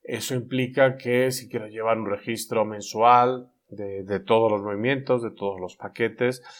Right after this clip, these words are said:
los archivos cada día van a ir creciendo más, el mover los datos es, eh, más complicado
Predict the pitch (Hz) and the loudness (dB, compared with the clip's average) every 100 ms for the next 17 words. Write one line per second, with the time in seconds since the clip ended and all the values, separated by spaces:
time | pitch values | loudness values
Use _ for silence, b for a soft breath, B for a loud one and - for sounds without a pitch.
0 | B B - 110 117 110 - 127 120 117 | B B -2 0 0 -2 0 4 4 2
1 | 117 110 107 104 113 113 110 107 101 98 | 2 2 2 2 2 4 6 4 4 0
2 | 95 95 101 - 104 95 98 131 135 135 | -2 -6 -10 -4 -4 -2 2 4 4 0
3 | B B B B - 107 110 101 117 120 | B B B B -4 -2 0 2 4 4
4 | 104 107 101 117 123 - 110 104 - 104 | 2 -2 2 4 2 0 -4 -4 -4 -4
5 | 101 95 - 107 104 101 101 - 107 98 | -4 -4 -6 -6 -4 -4 -6 -10 -16 -12
6 | 101 - 123 120 131 | -12 0 2 2 -2